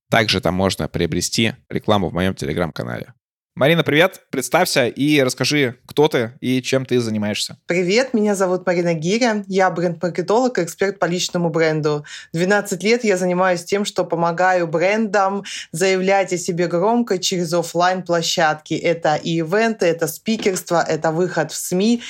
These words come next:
Speaker 2: И главное, как качественно отрабатывать все эти интеграции, чтобы людей замечали, и это было им на пользу.
Speaker 1: Отлично. И, насколько я понимаю, ты, э,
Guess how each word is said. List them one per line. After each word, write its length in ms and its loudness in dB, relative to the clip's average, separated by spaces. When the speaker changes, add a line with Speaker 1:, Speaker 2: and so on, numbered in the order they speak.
Speaker 2:
И 60 -4
главное, 400 2
как 240 -2
качественно 460 0
отрабатывать 880 0
все 220 -2
эти 200 -2
интеграции, 720 0
чтобы 400 -2
людей 400 -2
замечали, 1040 0
и 60 -2
это 180 0
было 220 0
им 160 0
на 160 -2
пользу. 500 -8
Speaker 1:
Отлично. 500 0
И, 60 0
насколько 360 0
я 40 4
понимаю, 400 2
ты, 220 2
э, 720 2